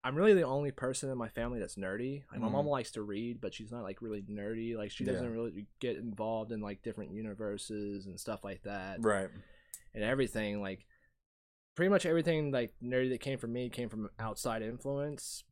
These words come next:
Speaker 1: like, stuff like Harry Potter,
Speaker 2: Mm-hmm.
Speaker 1: the Marvel Universe, video games, anything like that. And, like, I just remember being so frustrated when I grew up in Ringgold and Chattanooga 'cause it didn't feel like there was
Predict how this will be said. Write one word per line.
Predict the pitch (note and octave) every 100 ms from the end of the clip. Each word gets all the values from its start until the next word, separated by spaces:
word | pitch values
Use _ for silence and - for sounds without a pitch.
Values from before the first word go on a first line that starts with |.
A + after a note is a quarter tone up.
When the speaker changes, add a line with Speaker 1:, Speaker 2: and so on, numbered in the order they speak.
| -
Speaker 1:
like, | A2 -
stuff | - A#2
like | A2 G#2
Harry | A2+ A2
Potter, | - G#2 G#2 G2+ G2+ G2 G2
Speaker 2:
Mm-hmm. | F#2+
Speaker 1:
the | G#2
Marvel | G2+ G2+ G#2
Universe, | G#2+ G#2 G#2 G2+ G2+ G#2 -
video | B2 A2+ A#2 A2 G#2+
games, | G#2 G2+ G2 F#2+ F#2+ F#2+ - - -
anything | A2+ G#2+ G#2+
like | G#2 G2 A2
that. | C3 A#2+ G2+ E2+ - - - - - -
And, | A#2+
like, | A#2
I | B2+
just | C3+
remember | C#3+ C3+
being | C3 B2
so | A2+ A#2 A2+ A2
frustrated | A2 G#2+ - G2+ G2 F2+ F2+
when | A2 G#2
I | G2
grew | G#2
up | G2
in | G2+
Ringgold | G2 G2 F#2 G2
and | G3
Chattanooga | - G2+ G2+ G2+
'cause | G#2
it | G#2+
didn't | - A#2 A#2
feel | C3
like | A2
there | A#2
was | A2